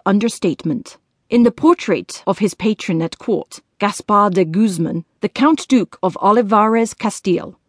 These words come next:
the black-cloaked figure soars gigantically, the dark costume becoming a key of the Count Duke's looming power and control at court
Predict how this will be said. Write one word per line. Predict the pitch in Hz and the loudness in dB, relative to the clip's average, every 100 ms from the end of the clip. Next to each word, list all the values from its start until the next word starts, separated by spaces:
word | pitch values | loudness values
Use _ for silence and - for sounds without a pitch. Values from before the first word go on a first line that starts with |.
| _ _ _ | _ _ _
the | - | -6
black-cloaked | 147 196 269 - - 233 - | 0 2 2 -2 0 0 0
figure | - - 202 170 | -4 -2 0 -2
soars | - - 262 190 165 - | -4 0 4 4 2 -2
gigantically, | - 175 - 185 185 - - - - _ _ _ _ _ _ - | -2 -2 2 0 0 -4 -8 -8 -8 _ _ _ _ _ _ -4
the | |
dark | 180 220 220 - | 2 4 2 0
costume | 233 220 - 170 | -4 -4 -4 -2
becoming | 147 170 208 190 | -2 -2 0 0
a | 180 | 0
key | - - 226 190 - - | -4 -4 -2 -2 -6 -10
of | - | -6
the | - | -6
Count | - 214 233 - | -4 -2 -2 -2
Duke's | 220 - 185 | -4 -4 -4
looming | 185 226 240 247 | 2 4 6 4
power | - 214 196 151 - | 2 -2 -2 -2 -4
and | 190 165 | -6 -4
control | - 170 208 180 147 | -4 -2 0 0 -2
at | - | -8
court | - 180 143 - | -8 -8 -8 -12